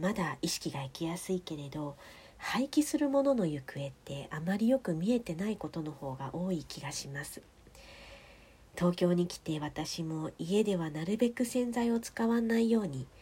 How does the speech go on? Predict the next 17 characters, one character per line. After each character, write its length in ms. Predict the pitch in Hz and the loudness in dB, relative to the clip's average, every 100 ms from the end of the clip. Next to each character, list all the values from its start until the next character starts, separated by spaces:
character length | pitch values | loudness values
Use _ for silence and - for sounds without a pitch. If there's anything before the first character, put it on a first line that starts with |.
| - - - | -20 -20 -18
使 300 | - - 262 | -8 2 4
う 80 | 269 | 4
と 160 | 262 233 | 2 -4
し 260 | - - | -4 -4
て 120 | - 294 | 0 4
も 280 | 277 233 | 6 4
そ 140 | - 247 | 2 -2
の 80 | 269 | -2
時 240 | 320 285 | 2 4
は 160 | 214 - - - - | 4 0 -10 -8 -4
で 100 | 180 | 0
き 140 | 170 | 0
る 120 | 156 | 0
だ 140 | 151 156 | -2 -4
け 140 | 160 | -4
少 260 | - 180 185 | 2 4 4
量、 260 | 180 156 | 4 2